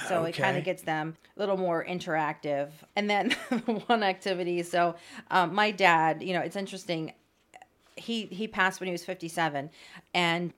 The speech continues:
Speaker 1: my entire life, I never, ever saw him without a mustache. He had a mustache my whole life, and it was one of the, it's called a Fu Manchu. And so I had to be sure to add that
Speaker 2: Yes.
Speaker 1: to,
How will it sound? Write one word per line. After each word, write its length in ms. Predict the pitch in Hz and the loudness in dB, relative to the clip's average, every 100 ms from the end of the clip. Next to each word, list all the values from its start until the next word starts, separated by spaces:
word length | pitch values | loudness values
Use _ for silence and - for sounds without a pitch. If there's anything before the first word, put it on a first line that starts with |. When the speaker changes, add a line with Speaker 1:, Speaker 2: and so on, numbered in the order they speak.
| - | -2
Speaker 1:
my 300 | 190 190 226 | 4 6 6
entire 400 | 220 214 190 185 | 2 2 4 4
life, 280 | 170 165 - | 2 -2 -4
I 140 | 175 | -2
never, 460 | 170 165 156 160 170 | -2 0 0 2 -2
ever 240 | 151 147 143 | 0 -2 -4
saw 240 | 143 143 | -4 -6
him 200 | 156 143 | -6 -8
without 520 | 131 - 151 139 139 | -10 -6 -4 -2 -4
a 80 | - | -6
mustache. 540 | 135 - - - - - | -8 -10 -12 -12 -14 -14
He 200 | - 196 | -10 -8
had 340 | 185 180 190 | -2 2 2
a 100 | 180 | 0
mustache 720 | 180 156 156 156 147 135 - - - | -2 -2 -4 -2 -2 -2 -8 -16 -14
my 240 | 160 156 | -4 -2
whole 180 | 156 143 131 | -2 -6 -6
life, 260 | 143 - - - - - - | -10 -12 -20 -20 -20 -10 -2
and 120 | 175 | 0
it 160 | 170 175 | 0 -2
was 280 | 185 165 | -4 -4
one 160 | 180 180 | -2 0
of 160 | 175 165 | -2 0
the, 340 | 160 156 143 - | 2 2 2 -4
it's 220 | 180 170 | -6 -6
called 220 | - 170 | -6 -4
a 40 | 160 | -4
Fu 180 | 160 160 | -4 -2
Manchu. 520 | 160 160 - 196 82 - - - - 185 | -2 -4 -2 -2 -4 -14 -20 -20 -4 0
And 260 | 180 175 | 2 0
so 440 | - 196 175 165 - | -2 4 4 4 2
I 240 | 190 190 180 | 2 2 0
had 280 | 208 202 208 | 4 4 4
to 100 | 180 | 0
be 100 | 180 | -6
sure 300 | - 156 147 | -4 -2 -2
to 240 | - 139 | -4 -4
add 260 | 160 156 147 | -2 -2 0
that 420 | 143 135 139 - | 0 0 -4 -4
Speaker 2:
Yes. 280 | 123 120 - | 0 0 0
Speaker 1:
to, 420 | 185 170 170 151 | 0 0 0 -4